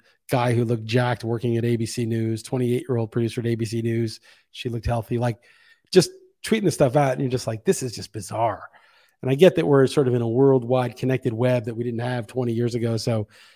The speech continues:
if somebody died at sixteen in Iowa and I was in New York, I might not hear about it, but I just think it was incredibly rare for that kind of stuff to happen. And it's, it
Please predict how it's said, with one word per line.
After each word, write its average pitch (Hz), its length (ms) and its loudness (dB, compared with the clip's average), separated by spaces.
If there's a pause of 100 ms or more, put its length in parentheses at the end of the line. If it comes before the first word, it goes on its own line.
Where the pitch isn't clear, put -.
(140)
if - 80 -8
somebody 120 320 2
died 117 400 0
at 110 80 -6 (120)
sixteen 123 580 -2
in 107 220 -6 (400)
Iowa 123 420 2
and 113 120 -2
I 117 60 -2
was 120 100 -2
in 117 80 -2
New 113 80 0
York, 117 260 0
I 113 80 -2
might 120 140 -4
not 113 140 -6
hear 123 240 0
about 110 260 -2
it, 104 140 -8
but 117 320 -4 (640)
I 143 120 4
just 143 140 0
think 135 120 0
it - 20 2
was 113 100 0
incredibly 120 720 0
rare 110 500 -2 (380)
for 127 140 -4
that 117 160 -2
kind 117 120 -2
of 110 80 -4
stuff 113 220 -4
to 110 80 -6
happen. 113 380 -2
And 110 100 -2
it's, 107 220 -8
it - 160 -8